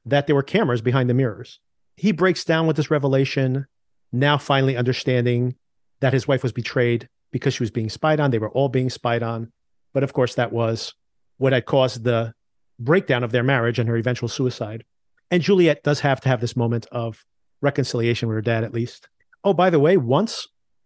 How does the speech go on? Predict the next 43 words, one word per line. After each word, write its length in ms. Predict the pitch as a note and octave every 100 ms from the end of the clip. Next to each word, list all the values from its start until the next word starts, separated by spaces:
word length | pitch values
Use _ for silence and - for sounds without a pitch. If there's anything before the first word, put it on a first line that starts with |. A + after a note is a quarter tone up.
| -
they 140 | D3+
arrest 300 | B2+ C3 -
Sims, 420 | F3 G#3 A#3 - - _ _ _ -
Juliet 480 | C3+ E3+ F#3+ C#3 -
takes 180 | D3 -
the 80 |
opportunity 600 | C#3 C3 D#3 E3 A3 G3+ _ _ - -
to 120 | D#3+
ransack 420 | C3 F3 G#3 G#3
his 100 | F#3
office 380 | C3+ A2 C#3+ - _ _ _ - -
and 160 | E3
find 320 | - B2+ B2+
some 360 | C3 B2 A2+ B2 _ _ _ _
files 380 | - E3 G3+ -
here 160 | A2+ A#2+
that 100 | A#2+
he's 180 | A2 G2+ -
reviewing, 500 | A#2+ A2 A2+ A#2+ D#3+ _ _
including 400 | F3+ - A#3+ F#3+
Hannah's, 440 | C3 B2 C3+ F3+ -
her, 100 | B2 A2 -
her 120 | C3
mom's. 420 | A#2+ A2+ D3+ - _ _ _ _ -
Juliet, 400 | G#3 E3+ E3+ - _ _ _ -
despite 340 | D3 - C#3 C#3+
being 160 | C3
searched, 340 | - C#3 C3 -
did 140 | A#2
not 140 | F3
have 140 | F#3 A2+
the 60 |
hard 140 | A#2+ A#2+
drive 220 | B2+ A#2
on 140 | A#2
her. 260 | A2 A2+ A2+ - _
She 140 | - C3+
had 140 | -
left 220 | C3 B2+
it 120 | C3 -
at 140 | C#3
the 80 | C#3
nursery. 520 | A#2 A#2 A#2+ A2+ A2+